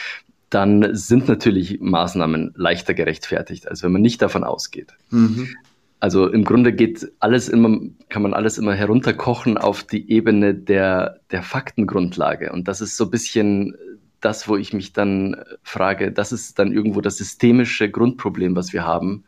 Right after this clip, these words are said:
Speaker 1: Verständigen wir uns noch über die gleiche Auffassung von Realität oder sind wir in Parallelrealitäten komplett
Speaker 2: Mhm.
Speaker 1: drin?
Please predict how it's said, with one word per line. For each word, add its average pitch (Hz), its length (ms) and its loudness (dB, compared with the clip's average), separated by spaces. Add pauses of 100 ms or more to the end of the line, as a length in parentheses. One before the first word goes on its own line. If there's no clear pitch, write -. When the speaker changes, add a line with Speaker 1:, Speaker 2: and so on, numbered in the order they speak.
(640)
Speaker 1:
Verständigen 139 800 2
wir 120 100 2
uns 117 200 -4
noch 117 240 -2
über 104 220 -4
die 92 240 -10
gleiche 101 1000 -2 (120)
Auffassung 104 640 -4
von 92 280 -2
Realität 92 800 -2 (580)
oder 117 240 6
sind 113 300 2
wir 104 120 2
in 101 260 0
Parallelrealitäten 95 1300 2 (180)
komplett 104 320 -2
Speaker 2:
Mhm. 113 60 -6
Speaker 1:
drin? 82 360 -8